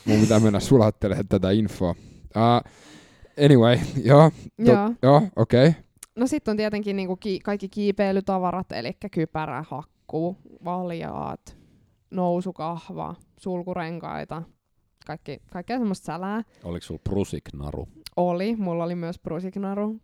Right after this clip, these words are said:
Speaker 2: kyllä. <laughs> Ja tota,
Speaker 1: Mikä se on?
Speaker 2: se on semmonen, äh, naru, mitä voidaan käyttää, käyttää esimerkiksi laskeutumisen varmistamiseen itse,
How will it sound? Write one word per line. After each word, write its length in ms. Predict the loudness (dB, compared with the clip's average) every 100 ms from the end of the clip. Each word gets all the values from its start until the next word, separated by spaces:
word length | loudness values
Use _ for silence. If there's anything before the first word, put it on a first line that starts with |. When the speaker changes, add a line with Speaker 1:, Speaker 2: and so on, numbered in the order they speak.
| _
Speaker 2:
kyllä. 340 | -12 -10 -10 -14 _ _ -10
<laughs> 80 | -4 -4 -4 -8 -6
Ja 200 | -6 -4
tota, 600 | -6 -8 -8 -8 -8 -10 -14 _ -2
Speaker 1:
Mikä 220 | 0 0
se 200 | 0 0
on? 120 | 0 -4 _ -4
Speaker 2:
se 120 | 0
on 120 | 2
semmonen, 500 | 0 -2 -2 -4 -6 -12 -12
äh, 80 | -8
naru, 340 | -4 -2 -2 -4
mitä 220 | -8 -10
voidaan 360 | -8 -8 -8 -8
käyttää, 760 | -8 -8 -10 -10 -10 -8 -10 -12 _ _ _
käyttää 300 | -10 -10 -8
esimerkiksi 460 | -8 -8 -10 -14 -8
laskeutumisen 760 | -8 -8 -10 -10 -10 -10 -10 -8
varmistamiseen 800 | -8 -6 -8 -6 -6 -6 -8 -10
itse, 300 | -12 -10